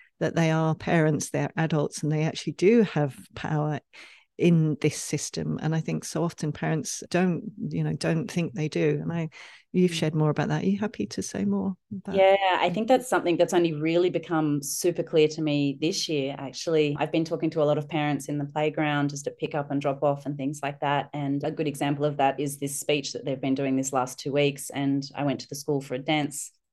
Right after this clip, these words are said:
Speaker 2: thing the other day, and there was a te-, a, a parent there, and she said, "Oh, you know, has your daughter done the speech?" And I said, "Yeah, she's gonna do it tomorrow." And, "Oh, my daughter, just, she's been crying about it all night.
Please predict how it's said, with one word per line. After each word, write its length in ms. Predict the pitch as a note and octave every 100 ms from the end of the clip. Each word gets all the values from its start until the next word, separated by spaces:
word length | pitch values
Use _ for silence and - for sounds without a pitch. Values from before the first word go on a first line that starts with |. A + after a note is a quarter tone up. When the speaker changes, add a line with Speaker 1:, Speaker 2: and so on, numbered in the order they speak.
| _ _ _ -
Speaker 2:
thing 180 | F3 E3
the 80 |
other 120 | D#3 D3
day, 380 | D#3 D#3 D#3 -
and 280 | C3+ C#3+
there 80 | C#3+
was 160 | C#3 C#3
a 40 |
te-, 200 | D#3+ D#3
a, 180 | D#3 C#3 -
a 100 | D3
parent 420 | C#3+ D3+ D3 C#3+
there, 260 | D3 C#3 C#3+
and 220 | C3+ C3+
she 180 | C3+ C#3+
said, 380 | C#3+ C#3+ C3+ C3+
"Oh, 160 | D#3 E3
you 140 | E3
know, 280 | D#3 D3 D3
has 200 | C#3+ C#3+
your 80 | D3
daughter 220 | D3+ D3+
done 160 | D3+ D#3
the 60 | D3+
speech?" 500 | - C#3+ D3 C#3+ C3+
And 240 | B2 - _ _ _ _
I 40 | D#3+
said, 260 | - E3
"Yeah, 120 | E3 D#3+
she's 180 | D#3+
gonna 180 | D3+ D3
do 120 | C#3+
it 80 | C#3+
tomorrow." 500 | - C#3+ C3+ C#3 C3+ C#3 _
And, 220 | C#3+ C3+ C#3
"Oh, 100 | D#3
my 140 | D3+
daughter, 260 | D3 D#3 D#3
just, 220 | D#3+ D3+
she's 140 | E3 D3+
been 180 | C#3+
crying 600 | C#3+ - - E3+ E3+ E3+ E3
about 200 | D#3+ D#3+
it 100 | E3
all 120 | D#3+
night. 540 | D#3+ D#3 D#3 D#3 -